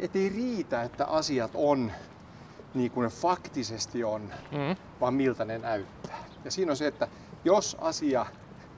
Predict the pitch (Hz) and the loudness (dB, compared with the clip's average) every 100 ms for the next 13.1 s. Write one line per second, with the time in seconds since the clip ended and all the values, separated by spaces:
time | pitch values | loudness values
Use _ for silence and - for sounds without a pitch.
0 | - - 185 165 123 117 127 175 156 - | -4 6 8 8 6 0 2 4 4 0
1 | - 113 107 101 - - - 160 156 - | 0 0 0 -4 -8 -14 -2 -2 -2 -6
2 | - 131 120 117 117 - - - - - | -6 -4 -4 -2 -6 -6 -16 -18 -20 -2
3 | 117 113 120 113 104 - 107 104 - 98 | 0 4 4 4 0 -8 -10 -10 -8 -8
4 | - - - - - - - - 147 175 | -8 -12 -18 -20 -20 -20 -4 4 4 6
5 | 170 135 135 117 92 - - - - - | 2 2 0 -2 -6 -18 -20 -20 -20 -16
6 | - 135 131 117 110 107 - - 131 120 | 0 6 6 6 0 -8 -14 -6 -4 -2
7 | 110 110 107 107 101 - 107 - - - | -2 -4 -6 -8 -6 -6 -6 -8 -16 -18
8 | - - - - - - - 139 127 - | -20 -18 -16 -16 -18 -18 -2 2 2 -2
9 | - - - - 175 147 120 156 170 156 | -10 -14 -6 2 4 6 6 4 4 4
10 | 139 - 156 143 117 113 107 107 - 131 | 2 0 0 0 0 -2 -6 -6 -4 -4
11 | 113 - - - - 127 113 107 110 101 | -6 -10 -20 -6 0 2 2 0 -6 -10
12 | - 120 101 98 98 - 117 117 95 - | -10 -6 -6 -6 -6 -4 0 -2 -2 -8
13 | - | -14